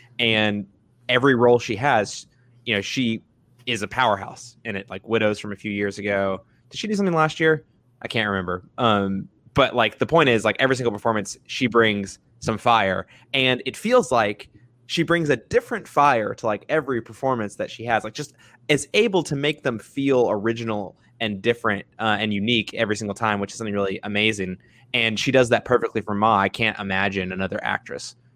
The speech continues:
playing this character. I mean, I'm not super familiar with the real life figure of Ma Rainey, but after watching Viola Davis do it, I'm like, "I don't know who else could do this role." And I feel <laughs> similarly about Chadwick Boseman playing Levy. I mean, you know, I don't know if that is a real life person or not. I don't, I don't think this was based off true events or,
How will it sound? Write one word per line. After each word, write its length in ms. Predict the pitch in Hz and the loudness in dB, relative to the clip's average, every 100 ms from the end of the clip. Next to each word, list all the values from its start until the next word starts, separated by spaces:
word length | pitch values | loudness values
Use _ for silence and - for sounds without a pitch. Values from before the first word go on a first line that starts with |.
| _ - | _ -4
playing 260 | 120 107 | 2 2
this 140 | 98 95 | 0 0
character. 300 | 117 104 98 | 2 2 2
I 40 | |
mean, 100 | 98 | -4
I'm 60 | 98 | 0
not 160 | 104 | -2
super 260 | - 104 104 | -2 -6 -6
familiar 360 | 113 107 104 101 | -6 -2 0 0
with 100 | 101 | 0
the 80 | |
real 180 | 101 107 | 2 4
life 220 | 104 104 | 4 2
figure 340 | - 113 107 104 | 2 0 2 0
of 120 | 104 | 0
Ma 160 | 110 107 | 0 2
Rainey, 360 | 110 110 123 | 2 0 -2
but 320 | 123 104 95 - _ _ _ - | 2 2 2 -6 _ _ _ -6
after 260 | 117 - 113 | -4 2 4
watching 340 | 107 - 104 | 4 2 0
Viola 220 | 113 107 | 4 4
Davis 320 | 98 151 113 | 4 4 2
do 140 | - 107 | 0 -2
it, 40 | |
I'm 80 | 101 | 0
like, 160 | 98 - | -4 -2
"I 80 | |
don't 160 | 104 98 | -2 -2
know 140 | 101 | -2
who 140 | 104 101 | 0 0
else 160 | 98 | 0
could 100 | - | -4
do 140 | 101 120 | -8 -6
this 180 | 98 - | -8 -8
role." 240 | 95 98 _ _ | -8 -8 _ _
And 80 | 143 | 0
I 80 | 147 | 0
feel 220 | 147 170 | 4 2
<laughs> 0 | |
similarly 500 | - 143 139 156 151 | 4 2 4 2 2
about 240 | 147 143 139 | 4 2 2
Chadwick 360 | 147 147 147 | 0 0 0
Boseman 360 | 135 143 147 139 | 0 -2 -4 -8
playing 260 | 151 151 | -6 -4
Levy. 380 | 131 170 131 - - _ _ | -2 -2 -4 -12 -16 _ _
I 40 | 123 | -6
mean, 180 | 113 107 | -4 -4
you 120 | 127 | -4
know, 180 | 110 101 - | -4 -4 -2
I 80 | 131 | 0
don't 120 | 120 | 4
know 120 | 113 | 2
if 80 | 104 | 4
that 140 | 113 | 2
is 80 | 101 | 2
a 60 | 98 | 0
real 180 | 104 | 0
life 240 | 104 95 - | 2 0 0
person 280 | 117 113 107 | 0 0 -2
or 40 | |
not. 100 | 104 | -2
I 40 | |
don't, 80 | 98 | -2
I 40 | 95 | -4
don't 160 | 101 | -6
think 140 | - 95 | -6 -8
this 140 | 98 | -10
was 80 | 95 | -4
based 240 | 101 98 | -4 -2
off 100 | 98 | -4
true 220 | - 107 101 | -4 -4 0
events 420 | 110 113 - - | 0 0 -4 -4
or, 160 | 98 | -6